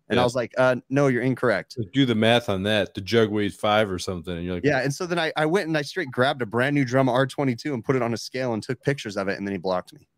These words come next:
Speaker 1: So go figure.
Speaker 2: Well, guess who's not been, uh,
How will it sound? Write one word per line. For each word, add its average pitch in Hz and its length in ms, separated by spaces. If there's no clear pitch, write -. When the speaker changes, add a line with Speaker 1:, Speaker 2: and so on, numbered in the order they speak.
Speaker 1:
So - 180
go 85 120
figure. 80 180
Speaker 2:
Well, 120 280
guess 135 300
who's 151 240
not 131 380
been, 135 360
uh, 131 520